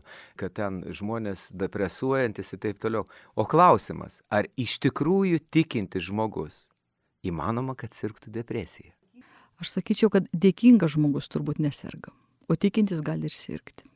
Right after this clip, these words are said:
Speaker 2: O kur yra dėkingumas, ten yra džiaugsmas.
Speaker 1: Tada klausimas, į ką jisai tiki, <laughs> jeigu jisai serga. Nes tikrai tikintis, Alfa kurso dar vienas, nu, pagrindinis, vat ką sako,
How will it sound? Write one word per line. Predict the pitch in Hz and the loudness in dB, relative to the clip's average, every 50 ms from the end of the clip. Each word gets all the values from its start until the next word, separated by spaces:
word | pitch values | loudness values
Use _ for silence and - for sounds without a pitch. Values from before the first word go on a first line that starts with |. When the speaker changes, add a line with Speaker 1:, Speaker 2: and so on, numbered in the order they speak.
| _ _ _ _ _ _ _ _ _ _ _ _ _ _ _ _ _ | _ _ _ _ _ _ _ _ _ _ _ _ _ _ _ _ _
Speaker 2:
O | - 165 | -2 4
kur | - 214 208 208 | 6 8 8 8
yra | 190 170 | 8 6
dėkingumas, | 170 165 - 175 170 165 160 190 220 240 240 - | 4 4 4 2 2 4 6 6 6 6 6 4
ten | - 185 170 165 | 2 0 0 0
yra | 156 156 139 | 0 -4 -4
džiaugsmas. | - 143 135 - - - - - 170 - - - _ _ _ _ _ _ - | -4 -4 -4 -4 -6 -10 -12 -12 -14 -14 -18 -20 _ _ _ _ _ _ -20
Speaker 1:
Tada | - - 117 110 - | -12 -8 -8 -6 -6
klausimas, | - 113 139 156 151 120 - 120 104 107 110 - 131 | -6 -4 -4 -4 -4 -4 -6 -8 -8 -8 -4 -4 -4
į | 113 | -2
ką | - 143 143 147 135 | 0 0 0 0 0
jisai | 127 - - 131 135 | 0 0 0 -2 -2
tiki, | - - 220 180 - - - 120 - | 2 4 4 4 4 2 -2 -2 2
<laughs> | |
jeigu | - 202 185 170 165 170 202 | 6 6 6 6 4 2 2
jisai | 196 - - 220 170 180 | 2 4 4 4 4 4
serga. | - - 220 190 170 143 127 113 113 95 - - - - - - - - - _ _ - _ _ _ - | 2 2 4 6 6 6 6 2 0 -2 -2 -6 -12 -14 -12 -12 -12 -12 -14 _ _ -20 _ _ _ -8
Nes | 104 113 123 131 135 - - - - _ _ _ - | -4 0 0 0 0 -2 -6 -12 -16 _ _ _ -2
tikrai | 131 - 151 151 180 214 254 240 | -2 0 2 4 4 4 2 2
tikintis, | - 226 202 - - - 104 90 87 - 90 85 - - - _ - - - _ _ _ _ - | 0 -2 -2 -2 -2 -4 -6 -6 -6 -10 -12 -12 -14 -14 -18 _ -20 -20 -20 _ _ _ _ 2
Alfa | 123 160 170 170 156 - | 4 4 4 2 0 -2
kurso | - 151 160 - - 139 - - _ _ _ _ _ _ _ - | -2 -4 -6 -4 -4 -4 -4 -4 _ _ _ _ _ _ _ -20
dar | 98 87 113 120 135 143 139 | -4 2 4 6 6 6 6
vienas, | 131 120 120 110 104 95 90 87 - - _ | 4 0 -2 -2 -4 -4 -6 -10 -12 -16 _
nu, | - 117 117 - - _ | -10 -8 -8 -8 -8 _
pagrindinis, | - 127 123 131 135 151 151 156 151 185 156 117 92 85 - - | -2 0 0 2 0 0 0 0 0 0 0 0 -4 -6 -6 -6
vat | 107 90 - - | -6 -6 -6 -4
ką | - 127 123 131 | -2 0 0 0
sako, | 123 - - 139 131 123 113 - 92 82 | 0 0 0 0 2 0 0 -2 -6 -8